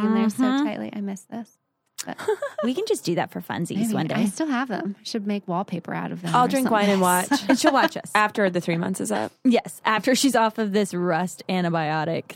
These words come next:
Speaker 2: thing.
Speaker 3: That wants to kill my liver.
Speaker 2: Um, okay. So we have, like, we, at the end of every episode we have with our guests, we just do, like, funny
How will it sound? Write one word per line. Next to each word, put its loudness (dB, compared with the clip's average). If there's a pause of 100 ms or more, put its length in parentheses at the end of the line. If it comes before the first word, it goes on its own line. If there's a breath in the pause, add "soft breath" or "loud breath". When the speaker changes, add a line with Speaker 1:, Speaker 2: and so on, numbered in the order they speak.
Speaker 2:
thing. 2
Speaker 3:
That 2
wants -2
to -4
kill 0
my 0
liver. -2 (240)
Speaker 2:
Um, 4
okay. 2 (540 soft breath)
So 4
we 4
have, 2
like, 2
we, 2
at 2
the -2
end 4
of 4 (100)
every 2
episode -2
we 0
have -2
with -2
our -2
guests, -6
we 2
just 0
do, 0
like, -2
funny -2